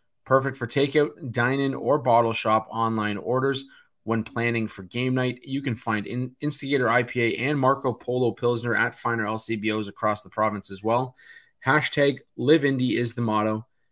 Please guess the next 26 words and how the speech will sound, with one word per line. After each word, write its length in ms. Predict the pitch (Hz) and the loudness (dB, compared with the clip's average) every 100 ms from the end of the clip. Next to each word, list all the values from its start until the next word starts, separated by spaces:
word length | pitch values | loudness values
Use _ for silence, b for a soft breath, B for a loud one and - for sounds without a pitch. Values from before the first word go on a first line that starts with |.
| _ | _
Adventurous, 540 | 104 113 117 123 110 - | -6 -4 -4 -2 -2 -4
fun-focused 840 | - - 131 131 127 123 123 - | -8 -4 -4 -2 -4 -4 -8 -4
beers 340 | 110 104 98 | -2 -2 -2
with 120 | 107 98 | -6 -4
a 40 | |
selection 480 | - 104 113 - 113 | -4 -4 -6 -8 -10
for 200 | - - | -10 -4
everyone, 460 | 135 139 104 90 | -2 0 -2 -4
from 220 | 95 104 98 | -10 -10 -4
healthy 320 | 110 110 123 | -4 -4 -2
dose 320 | 113 110 - | 0 0 -2
of 120 | 101 | -4
in-your-face 560 | 107 120 120 117 117 113 | -4 -4 -4 0 0 -2
hoppy 380 | - 110 110 117 | 0 0 0 -4
beers 440 | 104 101 101 - b b b b b | 0 0 0 -6 b b b b b
for 140 | - 143 | 0 2
the 80 | |
beer 240 | 156 202 170 | 4 6 6
geeks 340 | 113 117 - | 4 2 0
to 120 | - | 0
mainstream 500 | 117 117 117 - 123 | 0 0 -2 -4 -4
pilsners 480 | 120 160 120 107 101 - | 2 2 4 0 -4 -6
and 160 | 110 | -8
easy 340 | - 127 143 143 | -4 -4 -2 -2
drinking 380 | 120 131 - 113 | -4 -6 -4 -2
options. 500 | 107 - 104 98 | -2 -2 -4 -6